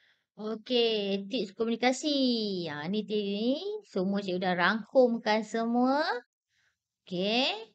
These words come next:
Ha, tips komunikasi yang baik adalah yang pertama, bicara dengan fasih. Yang kedua, jangan terlalu memuji diri sendiri di depan lawan bicara. Ha, jangan terlebih puji pula diri awak pada orang yang awak nak bercakap.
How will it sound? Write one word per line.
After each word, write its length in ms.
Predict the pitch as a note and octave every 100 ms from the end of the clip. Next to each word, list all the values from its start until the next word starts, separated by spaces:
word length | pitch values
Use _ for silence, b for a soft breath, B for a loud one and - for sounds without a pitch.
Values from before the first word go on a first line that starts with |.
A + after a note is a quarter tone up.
| _ _ _ -
Ha, 240 | D3 D#3+ -
tips 160 | C#4+
komunikasi 400 | C#4 B3+ C4 C4+
yang 160 | C4 A#3+
baik 400 | A#3+ C#4 F4 -
adalah 480 | G#3 G#3+ G#3+ B3 D4+
yang 240 | A#3+ C#4
pertama, 720 | D4+ C#4 B3 A#3+ A#3+ A#3+ A#3+
bicara 480 | G#3+ G#3 A#3+ B3 C4 A#3
dengan 320 | G#3 F3 E3+
fasih. 640 | D#3+ E3+ - F#3 B3+ D#4 -
Yang 240 | D#3 G#3 D4+
kedua, 640 | D#4 A#3+ A3+ A3+ A3+ A#3
jangan 400 | G3+ E3 D#3 E3+
terlalu 480 | F3 E3+ E3+ F#3+ A3
memuji 480 | G#3+ F#3+ F#3 F3+ F3+
diri 400 | F3+ G#3+ B3 D4
sendiri 480 | D4+ A3+ G3+ G3 F#3
di 80 |
depan 480 | E3+ F3+ F#3 F#3+ F#3+
lawan 240 | E3+ F3 F3+
bicara. 240 | F#3+ F3 - B B -
Ha, 160 | D#3+ E3
jangan 240 | E3+ F3
terlebih 320 | F3+ F3+ F3+
puji 320 | F3+ F3 G3+
pula 240 | F#3 G#3+ F#3
diri 320 | G#3+ A3+ B3
awak 160 | C#4 B3
pada 240 | B3+ C#4
orang 400 | C#4 C#4 C#4 C#4
yang 160 | D4 C#4+
awak 160 | C#4
nak 140 | C4+ B3+ B3
bercakap. 560 | F4+ F#4+ D4+ C#4 C#4